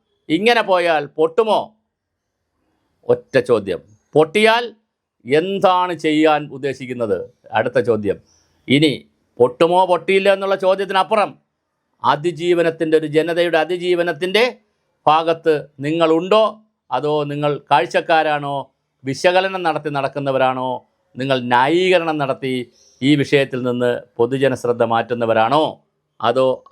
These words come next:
അതിജീവനത്തിന് വേണ്ടി പോരടിക്കുന്ന, അത് നിശബ്ദമായിട്ടാണെങ്കിലും, എല്ലാവരും സമരത്തിലല്ലല്ലോ, നിശബ്ദമായിട്ടെങ്കിലും അതിജീവനത്തിന് വേണ്ടി വേദന, വേദനിക്കുന്ന,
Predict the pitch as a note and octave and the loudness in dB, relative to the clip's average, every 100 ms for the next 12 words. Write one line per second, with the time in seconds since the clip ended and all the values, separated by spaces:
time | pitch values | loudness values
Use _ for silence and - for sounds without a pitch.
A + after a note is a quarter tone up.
0 | A2 B2+ D3 D3 C#3 C3+ C3 B2 A#2+ A#2+ | -2 0 -4 -2 -2 -2 -4 -4 -2 -2
1 | A2+ A#2+ C3 B2+ A#2+ C#3+ E3 E3+ _ _ | 2 2 2 -4 -4 0 2 0 _ _
2 | _ A2+ C#3 D#3+ E3 D#3 G3+ G#3+ A3+ A#3 | _ -2 0 0 -2 0 0 2 2 0
3 | A#3+ A3 G#3+ G3 D3 - _ _ _ - | 0 -2 -4 -10 -12 -14 _ _ _ -12
4 | C3+ F3+ G3 G#3 F3+ F3 F#3 F#3 D#3+ D#3+ | -8 -2 0 0 -4 -4 -4 0 0 2
5 | B2 - _ _ _ B2 G3+ F3+ F#3 F3+ | -2 -6 _ _ _ -2 -2 0 0 -2
6 | D#3+ E3 D#3+ D#3 D3 _ _ - C#3+ D#3 | -2 -4 -2 -4 -8 _ _ 0 0 0
7 | F3 F3 E3+ E3 E3 D#3+ E3 F#3 A3 G#3+ | -4 -2 0 -2 -4 0 0 2 0 -2
8 | _ _ _ - D3+ E3 E3+ E3+ C#3+ D#3+ | _ _ _ 0 2 2 0 -2 0 0
9 | E3 E3 D#3 D#3+ | 0 -2 -2 0